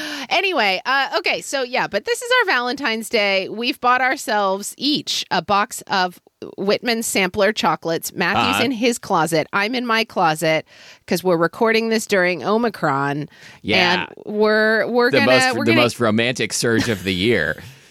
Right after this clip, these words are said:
Speaker 2: <laughs>
Speaker 1: We're gonna, do you remember
Speaker 2: Uh-huh.
Speaker 1: when surge just used to mean, like, the
Speaker 2: <laughs> Like a
Speaker 1: prices
Speaker 2: fucking
Speaker 1: on
Speaker 2: ener-,
Speaker 1: Uber
Speaker 2: energy
Speaker 1: went
Speaker 2: drink?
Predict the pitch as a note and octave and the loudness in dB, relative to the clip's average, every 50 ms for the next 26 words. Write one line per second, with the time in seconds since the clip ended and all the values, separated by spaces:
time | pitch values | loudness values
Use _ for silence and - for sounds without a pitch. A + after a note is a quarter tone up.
0 | - - - - - - - - - - - - A#3+ A#3 - - B3 A#3 _ - | -4 -4 -4 -4 -6 -16 -16 -18 -20 -14 -8 -6 -6 -4 -6 -8 -16 -16 _ -6
1 | B3 A#3 B3+ - - - E4 E4+ D4 - - - - - - - F4+ A4+ B4+ C#5+ | 0 0 0 0 0 -2 -4 -4 -4 -6 -12 -16 -20 -12 -4 -2 -2 0 0 0
2 | - F5 D5+ D5+ D5 B4+ G#4+ - - - C#4 A#3 A3+ A3+ B3 C4+ B3+ - - - | 0 0 0 2 2 2 0 0 -2 0 2 2 4 4 2 0 -2 -6 -10 -6
3 | C4 C4 - - A3+ B3 - - B3 A3 G#3 G#3+ G#3+ G#3+ G#3 G3 F#3+ - F#3+ F3+ | -4 -4 -4 -4 -4 -4 -4 -4 -4 -2 -2 -2 0 2 2 2 2 2 2 0
4 | D3 - G3 D#3+ E3 - E3 D3 - - G#3 B2+ A#2+ B2+ B2+ - F3+ A3 G#3 G3+ | 2 2 2 2 2 2 0 2 2 2 0 2 2 4 4 4 4 4 4 4
5 | G#3 G#3 G#3+ A3 A3+ A#3+ B3 B3+ C4+ C4 | 4 4 4 2 4 4 4 2 2 0